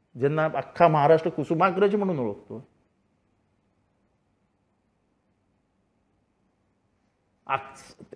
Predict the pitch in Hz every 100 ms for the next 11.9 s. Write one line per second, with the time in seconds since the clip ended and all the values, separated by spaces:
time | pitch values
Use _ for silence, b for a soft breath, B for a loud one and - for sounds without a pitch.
0 | 110 98 127 135 156 - - 226 240 -
1 | 233 214 214 196 185 185 170 143 165 143
2 | 110 - 175 175 190 226 233 202 214 175
3 | - 151 143 123 123 135 160 160 151 127
4 | 110 113 123 _ _ _ _ _ _ _
5 | _ _ _ _ _ _ _ _ _ _
6 | _ _ _ _ _ _ _ _ _ _
7 | _ _ _ _ _ _ _ _ _ _
8 | _ _ _ _ 143 175 175 196 170 -
9 | 214 196 185 196 196 180 180 208 180 208
10 | 208 202 220 220 180 151 131 120 147 151
11 | 170 185 175 127 120 107 101 101